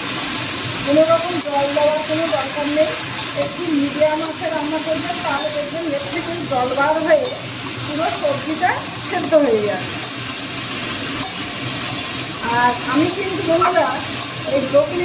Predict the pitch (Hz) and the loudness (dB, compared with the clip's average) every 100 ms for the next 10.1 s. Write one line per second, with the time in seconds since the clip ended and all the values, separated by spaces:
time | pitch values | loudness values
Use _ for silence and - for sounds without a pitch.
0 | 349 339 320 392 523 403 330 330 294 311 | 0 0 0 0 0 2 0 2 2 2
1 | 392 302 277 269 254 240 214 - - - | 0 0 2 0 4 2 2 -2 -4 -4
2 | - 247 302 302 254 277 339 349 339 330 | 0 2 4 2 4 2 2 0 0 0
3 | 359 285 285 392 302 254 294 392 359 269 | 0 0 0 0 2 2 2 4 2 2
4 | 262 269 269 269 285 - 349 339 370 359 | 2 0 0 -2 -2 -2 0 0 0 2
5 | 277 277 254 120 - - 480 269 302 349 | 0 0 -2 -4 -6 -2 0 2 2 2
6 | 330 359 311 311 302 277 302 294 311 311 | 2 4 2 2 2 2 4 4 6 4
7 | 311 320 247 214 208 190 - - - - | 2 4 4 4 2 0 -4 -6 -6 -4
8 | - - 269 320 359 311 330 370 - 302 | -4 0 2 4 4 4 4 2 0 2
9 | 285 320 349 339 359 359 370 302 285 262 | 2 4 4 4 4 2 2 0 0 2